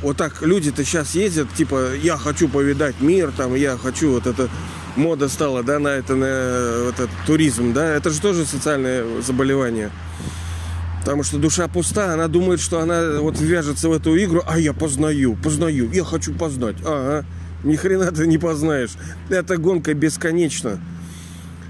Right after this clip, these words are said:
Не, ну хорошо, хоть не торчок, хоть не оружием торгуют. Пускай хотя бы ездит.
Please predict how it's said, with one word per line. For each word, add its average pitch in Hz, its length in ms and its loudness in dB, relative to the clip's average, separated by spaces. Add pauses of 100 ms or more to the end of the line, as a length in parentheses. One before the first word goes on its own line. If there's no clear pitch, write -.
(960)
Не, 143 220 2
ну 123 320 0 (140)
хорошо, 139 400 -2
хоть 160 180 -4
не 143 80 2
торчок, 143 440 -2
хоть 117 160 -2
не 123 100 2
оружием 131 460 0
торгуют. 117 520 -2 (260)
Пускай 127 320 -4
хотя 131 280 -4
бы 113 120 0
ездит. 113 360 0